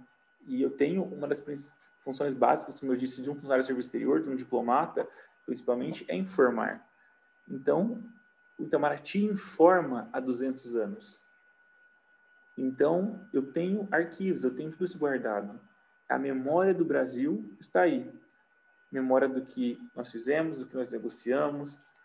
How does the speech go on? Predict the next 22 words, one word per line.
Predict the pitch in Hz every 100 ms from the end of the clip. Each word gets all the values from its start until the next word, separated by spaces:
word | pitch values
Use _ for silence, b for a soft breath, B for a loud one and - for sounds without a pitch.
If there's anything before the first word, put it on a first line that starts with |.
| b b
de |
como | - 131
nós | 127 123
éramos | 120 120 123
vistos | 117 120 -
lá | 117
fora, | 110 - 143 147 143 143 143 - _ _
de | -
como | - 131 127 127 - _ _ _ _ _ _ -
nós | 139 139 127
víamos | 127 139 180 170 123 113 - -
o | _
que | -
estava | 135
acontecendo | 120 123 120 123 117
lá | 104
fora, | - 139 143 139 135 135 B B
de | -
como | - 135
nós | 131
tomávamos | 131 131 127 131
decisões | 123 123 127 120 120 123